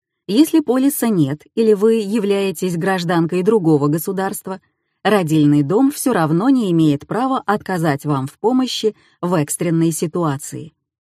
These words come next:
Второе. Обратиться к заведующей или лицам её заменяющим – ссылаясь на федеральный закон триста двадцать три об основах охраны здоровья граждан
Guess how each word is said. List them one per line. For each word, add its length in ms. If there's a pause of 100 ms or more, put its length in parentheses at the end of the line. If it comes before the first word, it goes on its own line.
(160)
Второе. 520 (500)
Обратиться 600
к 60
заведующей 840
или 320
лицам 480
её 340
заменяющим – 880 (320)
ссылаясь 540
на 120
федеральный 560
закон 400
триста 380
двадцать 440
три 280 (320)
об 180
основах 540
охраны 420
здоровья 580
граждан 580